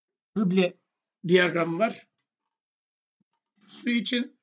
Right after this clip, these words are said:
faz diyagramı şekildeki gibi çizilebilir. X ve eğrisi üzerindeki bir noktada bulunan saf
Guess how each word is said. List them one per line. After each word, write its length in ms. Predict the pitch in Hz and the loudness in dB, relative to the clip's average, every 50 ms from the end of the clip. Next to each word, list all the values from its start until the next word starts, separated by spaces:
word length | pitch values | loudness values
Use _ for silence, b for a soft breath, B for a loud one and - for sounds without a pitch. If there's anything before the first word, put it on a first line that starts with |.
| _ | _
faz 280 | - 220 220 220 208 190 | -2 0 0 0 0 0
diyagramı 400 | 214 208 208 202 214 214 226 208 | -2 -2 -2 -2 -4 -4 -4 0
şekildeki 480 | - 208 196 196 196 196 190 202 196 | 0 0 0 0 0 0 0 -2 -2
gibi 220 | - - 190 180 - | -2 -4 -6 -4 -4
çizilebilir. 680 | - 214 185 185 196 208 202 208 202 220 220 - - _ _ _ _ - | -4 -4 -4 -2 -2 -2 -2 -2 -4 -6 -8 -10 -14 _ _ _ _ -16
X 300 | 233 196 - - - 220 | -8 -4 -4 -2 0 2
ve 120 | 208 202 | 2 2
eğrisi 280 | 208 202 190 - - 208 | 2 0 -2 -2 -4 -2
üzerindeki 540 | 190 185 202 202 202 190 196 190 - 175 185 | 0 0 0 0 0 0 -2 -2 -2 -4 -2
bir 160 | 196 196 196 | -2 -2 -2
noktada 380 | 190 190 - 202 180 190 180 | -4 -4 -4 -6 -4 -4 -4
bulunan 240 | 180 185 185 185 180 | -4 -6 -6 -6 -6
saf 420 | - - - 190 202 202 - - | -6 -6 -4 -4 -4 -4 -6 -12